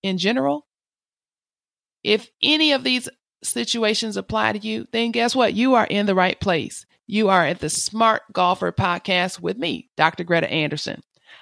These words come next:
I'm an L P G A Class A professional and a global golf educator,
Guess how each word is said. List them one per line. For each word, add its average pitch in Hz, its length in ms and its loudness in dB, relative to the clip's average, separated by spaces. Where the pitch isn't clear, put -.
I'm 285 260 4
an 269 140 0
L 202 220 2
P 220 180 0
G 202 200 2
A 180 120 4
Class 180 380 0
A 190 160 0
professional - 720 -4
and 151 120 -8
a - 40 -6
global 196 360 2
golf 180 320 2
educator, 160 720 -2